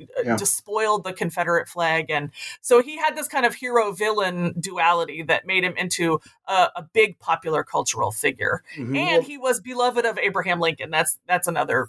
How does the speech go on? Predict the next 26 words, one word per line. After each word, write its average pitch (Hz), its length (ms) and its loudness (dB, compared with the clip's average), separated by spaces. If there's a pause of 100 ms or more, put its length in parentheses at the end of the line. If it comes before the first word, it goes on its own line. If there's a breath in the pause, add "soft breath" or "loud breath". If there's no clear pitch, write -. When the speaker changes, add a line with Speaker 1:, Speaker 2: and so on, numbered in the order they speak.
(100)
Speaker 1:
factor. - 540 0 (280 loud breath)
Speaker 2:
Yeah, 135 180 0
so 160 120 0
let's 160 180 0
move 165 140 0
on 156 140 6
to - 60 0
Stonewall 139 380 0
Jackson. 135 340 0
People 143 220 0
probably, 120 480 0
some 147 280 0
people 117 220 -2
probably 120 360 0
know 123 80 2
who 120 120 2
Stonewall 120 380 0
Jackson 120 360 -4
was. 123 180 6
He 160 100 -16
died 147 240 0
in 123 60 2
eighteen 123 240 -4
sixty-three 127 460 2
at - 80 0
Chancellorsville. 127 840 2